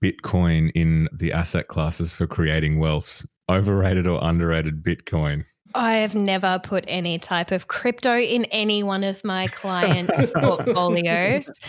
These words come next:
Speaker 2: I am not saying that people haven't made money in it, because we know they have. But I think for me, things like crypto and Bitcoin, it's essentially us betting on the fact that we will move to a centralized currency. And I just don't see that happening in the near future with the way that our governments work.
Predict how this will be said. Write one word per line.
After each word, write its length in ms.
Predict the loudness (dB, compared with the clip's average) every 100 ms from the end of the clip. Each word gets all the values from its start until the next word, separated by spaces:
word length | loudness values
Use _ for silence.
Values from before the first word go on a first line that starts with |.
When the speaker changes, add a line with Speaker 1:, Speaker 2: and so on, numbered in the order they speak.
| -16 -10 -2
Speaker 2:
I 180 | 2 4
am 160 | 4 2
not 320 | 2 0 -4
saying 520 | -2 0 0 0 -2
that 500 | -2 -4 -6 -8 -12 -8
people 220 | -6 -2 -2
haven't 240 | -2 -2
made 200 | -6 -4
money 240 | -4 -2
in 60 | -2
it, 140 | -2
because 260 | -6 -10 -6
we 80 | -4
know 180 | -4 -4
they 140 | -4
have. 600 | -2 -2 -2 -4 -6 -12 -20 -20 -6
But 140 | -2 -2
I 80 |
think 480 | -2 -4 -6 -8 -20 -20 _ _ _
for 140 | 0
me, 460 | 2 2 0 -2 -4
things 360 | -4 -4 -4 -4
like 280 | -2 -4 -4
crypto 360 | -6 -4 -2
and 260 | -2 -4 -4
Bitcoin, 840 | -6 -6 -8 -4 -2 -2 -4 -8 -14 _ -14
it's 160 | -10
essentially 500 | -6 -4 -2 -2 -2
us 240 | -2 -4 -4
betting 380 | -4 -4 -2 -2
on 100 | -4
the 60 |
fact 460 | -2 -4 -4 -8 -8
that 160 | -6 -4
we 120 | -4
will 140 | -2 -2
move 320 | -2 -4 -6
to 140 | -6
a 60 | -6
centralized 680 | -4 -6 -4 -2 -2 -4 -6
currency. 720 | -4 -4 -4 -4 -2 -2 -4
And 140 | -4 -4
I 80 | -4
just 280 | -6 -6
don't 240 | -4 -4 -4
see 220 | -6 -4
that 200 | -4 -4
happening 440 | -4 -6 -6 -8 -8
in 160 | -8
the 80 | -6
near 200 | -6 -8
future 560 | -8 -8 -6 -4 -4 -6
with 100 | -8
the 80 | -8
way 180 | -6 -6
that 140 | -6
our 120 | -4
governments 600 | -2 0 0 0 -2 -2
work. 520 | 2 4 4 0 -4